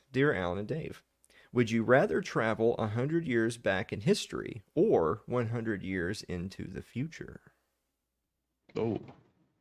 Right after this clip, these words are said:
Speaker 1: We've had questions similar to this before,
Speaker 2: Mm-hmm.
Speaker 1: but maybe not, like, a hundred years. Maybe it was more like, "What would you rather do?" I'm, and I keep, and I, I tell people the exact same answer every time we get this.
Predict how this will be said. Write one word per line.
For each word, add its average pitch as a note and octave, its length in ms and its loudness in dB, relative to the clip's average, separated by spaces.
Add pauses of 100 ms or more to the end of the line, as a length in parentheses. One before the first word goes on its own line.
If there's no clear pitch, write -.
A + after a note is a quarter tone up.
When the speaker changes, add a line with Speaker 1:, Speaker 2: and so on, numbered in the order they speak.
(920)
Speaker 1:
We've A#3+ 200 6
had F4+ 220 0
questions D#3+ 500 6
similar D#3 540 4
to E3+ 100 0
this F3+ 480 0
before, F3+ 440 4
Speaker 2:
Mm-hmm. A2+ 260 2
Speaker 1:
but A#2+ 160 4
maybe C3+ 340 6
not, B2 240 4
like, A#2 180 4
a A2 100 2
hundred A2 340 2
years. A2 340 2
Maybe A2 240 0
it E2+ 60 2
was F#2 180 0
more G#2+ 220 0
like, F#2+ 400 0
"What G#2+ 260 2
would F#2+ 220 -4
you G#2 100 -2
rather F2+ 380 0
do?" F#2 380 -2 (840)
I'm, C#3+ 220 6
and D3 140 8
I C#3 80 8
keep, - 220 0
and D3 80 4
I, C#3 120 8 (100)
I C#3+ 100 6
tell G#3+ 180 6
people D3 180 2
the A2 80 0
exact B2+ 320 0
same A2 160 0
answer A2 260 0
every G2 140 0
time G2+ 140 -2
we E2+ 80 -2
get G2 160 -4
this. - 220 -6